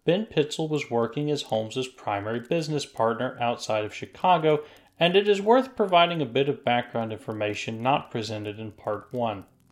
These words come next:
Benjamin Pitzel, born in Illinois in eighteen fifty-six and married to Carrie Pitzel,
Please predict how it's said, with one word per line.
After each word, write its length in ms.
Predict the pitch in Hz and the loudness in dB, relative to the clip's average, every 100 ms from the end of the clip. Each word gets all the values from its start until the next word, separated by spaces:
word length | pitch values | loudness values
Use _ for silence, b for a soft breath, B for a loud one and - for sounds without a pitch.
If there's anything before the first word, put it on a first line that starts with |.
| - _ b b b b _ | -20 _ b b b b _
Benjamin 440 | 196 220 226 226 | 2 4 4 4
Pitzel, 500 | - 143 - - 156 | 4 0 0 -4 -6
born 340 | 143 120 143 160 | -4 2 2 2
in 160 | 147 | 0
Illinois 480 | 139 160 143 120 127 | 0 0 0 0 0
in 100 | 127 | 0
eighteen 360 | 123 127 151 143 | -2 -4 -6 -4
fifty-six 800 | - 139 147 139 - 120 - - | -2 -2 -4 -6 -4 -4 -6 -8
and 180 | 120 113 | -6 0
married 340 | 131 151 151 | 0 0 -4
to 40 | 143 | -8
Carrie 360 | - 127 110 | -2 -2 -2
Pitzel, 500 | 104 107 - 110 107 | -4 -10 -4 -4 -4